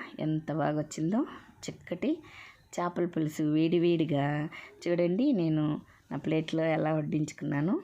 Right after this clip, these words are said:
చేపల పులుసు. పక్కనే ఉండేది ఏందో తెలుసా, ఎగ్, చేప ఎగ్ ఫ్రై. అది కూడా చాలా బాగుంటది ఫ్రెండ్స్. అది మళ్ళీ ఇంకో వీడియోలో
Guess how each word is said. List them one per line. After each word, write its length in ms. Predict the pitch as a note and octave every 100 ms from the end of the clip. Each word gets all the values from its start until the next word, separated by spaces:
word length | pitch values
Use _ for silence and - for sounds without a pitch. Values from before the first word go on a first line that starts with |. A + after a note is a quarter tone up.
| -
చేపల 280 | D3+ C#3+ D3+
పులుసు. 480 | D#3 - D3 - E4 - - - -
పక్కనే 320 | D#3+ G3 G#3
ఉండేది 320 | F#3 D#3+ D3+
ఏందో 200 | D#3 D#3+
తెలుసా, 560 | D#3+ D#3 E3+ B3+ G4 F4+ - _ -
ఎగ్, 460 | D#3 D3 E3 G3+ C5+ - - - - _ _ - - _ - -
చేప 220 | E3 D#3+
ఎగ్ 460 | D#3+ D3 D3+ F3 F#4+
ఫ్రై. 720 | - - - - C#3+ D#4 E4+ B4 - - - -
అది 120 | D3+ D#3
కూడా 220 | E3 F3 -
చాలా 240 | C#3+ C#3+
బాగుంటది 480 | D3 C#3+ D3 D#3 D#3
ఫ్రెండ్స్. 640 | D3+ D3+ F#3 C#4+ - - D#3+
అది 140 | D#3+
మళ్ళీ 300 | D#3+ D#3+ D#3+
ఇంకో 300 | F3+ D#3+ D#3
వీడియోలో 640 | F3+ E3 D#3 D#3 D3+ F#3+